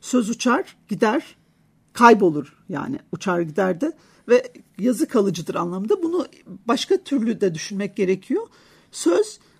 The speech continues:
kanatlanıp uçup gider. Aslında bir uçağa biner veya işte bir kuzgunun bacağına bağladığınız bir mesaj gibi uçar gider, birine ulaşır.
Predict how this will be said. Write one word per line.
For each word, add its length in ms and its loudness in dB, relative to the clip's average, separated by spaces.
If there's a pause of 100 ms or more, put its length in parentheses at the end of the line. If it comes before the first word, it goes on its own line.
kanatlanıp 640 2
uçup 300 -6
gider. 340 0
Aslında 340 -2
bir 40 -2
uçağa 440 2
biner 460 0
veya 260 2
işte 260 -2
bir 40 0
kuzgunun 480 -2
bacağına 540 4 (420)
bağladığınız 640 2
bir 40 -4
mesaj 500 4
gibi 140 -2
uçar 300 2
gider, 400 4
birine 260 4
ulaşır. 560 2